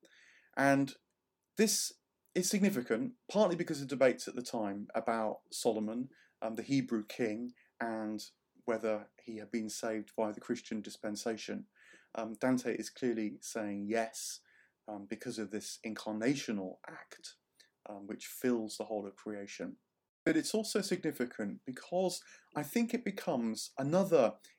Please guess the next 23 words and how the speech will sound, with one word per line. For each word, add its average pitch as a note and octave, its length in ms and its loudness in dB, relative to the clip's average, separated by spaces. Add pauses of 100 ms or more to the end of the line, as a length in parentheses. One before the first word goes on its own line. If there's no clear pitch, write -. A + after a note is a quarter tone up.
imaginative C#3+ 920 2
exercise A2 800 0
in B2 160 0
seeing B2 560 2 (280)
divine C3 400 6
wisdom A#2 600 4
operating A2+ 560 2
in G#2 100 -2
the G#2 80 0
world. G2 440 -4 (440)
Only D3 140 6
this F#3+ 220 4
time, D#3 400 2 (200)
rather D#3+ 360 6
than C#3+ 180 2
focusing C3+ 480 2
on A#2+ 260 4
light C3+ 360 0 (400)
and B2+ 120 -4
pattern - 560 -4
and A2+ 120 -4
coming A2+ 300 -4
together, A2 480 -2